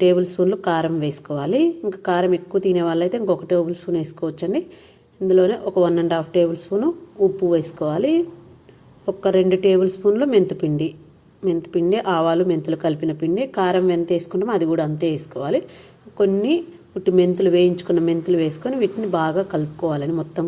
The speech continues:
కలిసేంత వరకు బాగా మిక్స్ చేసుకోవాలి. చూడండి, ఇలా మొత్తం కలిసిపోయేలాగా మిక్స్ చేసుకోవాలండి. ఇలా తురుముతోటి ఇలా పెట్టుకుంటే చాలా బాగుంటుందండి. ఇప్పుడు దీనికి పోపు వేసుకుందాం. ఇప్పుడు ఒక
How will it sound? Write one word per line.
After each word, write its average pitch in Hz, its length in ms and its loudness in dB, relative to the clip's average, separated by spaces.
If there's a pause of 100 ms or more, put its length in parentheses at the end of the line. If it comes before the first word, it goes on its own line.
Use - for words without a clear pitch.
(140)
కలిసేంత 151 380 -4 (100)
వరకు 175 160 -4 (100)
బాగా 170 320 -4
మిక్స్ 175 260 -4
చేసుకోవాలి. 151 560 -2 (1600)
చూడండి, 165 360 -2
ఇలా 160 160 0
మొత్తం 175 340 -4
కలిసిపోయేలాగా 160 640 -2
మిక్స్ 190 240 -2
చేసుకోవాలండి. 151 680 -4 (800)
ఇలా 170 140 2 (100)
తురుముతోటి 185 560 2 (140)
ఇలా 165 120 0 (100)
పెట్టుకుంటే 180 440 -4
చాలా 170 260 0 (120)
బాగుంటుందండి. 165 600 -2 (1000)
ఇప్పుడు 180 280 0
దీనికి 170 280 0 (100)
పోపు 180 300 2
వేసుకుందాం. 165 460 0 (520)
ఇప్పుడు 180 200 2 (120)
ఒక - 120 -6